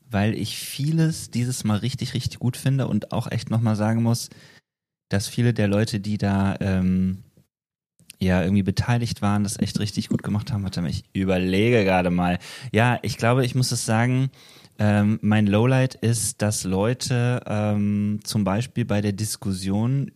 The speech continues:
zu Kinderrechten, ähm, immer wieder, ähm, in ihren Argumentationen Unterstellungen, äh, äh, quasi haben. Also, ähm,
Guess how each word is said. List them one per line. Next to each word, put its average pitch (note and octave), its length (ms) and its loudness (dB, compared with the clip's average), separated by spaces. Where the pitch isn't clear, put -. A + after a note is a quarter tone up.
zu - 160 -8
Kinderrechten, C3 960 -2
ähm, G2+ 540 2
immer A#2+ 360 6
wieder, B2 540 2
ähm, G#2+ 380 4
in A2 160 4
ihren G2+ 360 2
Argumentationen G#2+ 840 0
Unterstellungen, G#2 760 0
äh, E2+ 300 -2
äh, E2 60 -6
quasi F2 400 -2
haben. E2 360 -2
Also, F2+ 440 0
ähm, F2+ 380 2